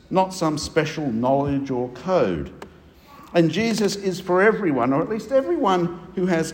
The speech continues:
ears to hear. Uh, he has not come to be hidden. Jesus is here for those who want to hear, who want to understand, and want to be changed by him and saved by him.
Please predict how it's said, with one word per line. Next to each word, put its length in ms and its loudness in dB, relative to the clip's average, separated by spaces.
ears 360 0
to 100 -8
hear. 460 -6
Uh, 220 -2
he 360 -2
has 200 -2
not 360 0
come 500 -4
to 100 -10
be 220 -6
hidden. 600 -8
Jesus 420 0
is 140 -4
here 300 2
for 140 -4
those 340 4
who 140 0
want 380 -2
to 100 -4
hear, 540 -2
who 100 4
want 320 4
to 140 2
understand, 760 0
and 140 -2
want 160 2
to 60 -8
be 140 -8
changed 680 -4
by 160 0
him 220 -8
and 180 -6
saved 640 -6
by 160 2
him. 340 -10